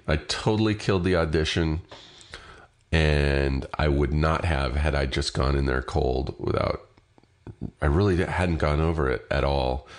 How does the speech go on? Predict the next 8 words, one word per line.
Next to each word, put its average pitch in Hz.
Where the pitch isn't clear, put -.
And 80
Mary 71
Lynn 73
was 67
very 76
insistent 73
upon, 65
um, 95